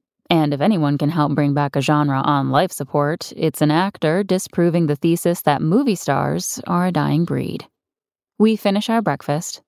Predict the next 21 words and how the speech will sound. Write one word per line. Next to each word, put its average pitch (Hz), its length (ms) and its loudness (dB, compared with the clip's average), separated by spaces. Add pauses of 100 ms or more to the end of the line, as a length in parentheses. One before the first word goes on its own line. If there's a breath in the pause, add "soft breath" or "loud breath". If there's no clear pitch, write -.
leaving 175 320 2
behind 151 420 0
the 147 120 0
half-drunk 143 560 -2
glass 139 340 -2
of 151 100 -2
green 139 280 0
juice. 139 420 -4 (420)
Pew 254 260 4
heads 208 320 -2
to 214 120 4
a 214 60 0
photo 196 320 0
shoot - 300 -6
where 151 160 -4
she 143 140 -6
finds 147 340 0
a 156 60 2
more 147 240 2
appetizing - 560 -4
drink, - 300 -4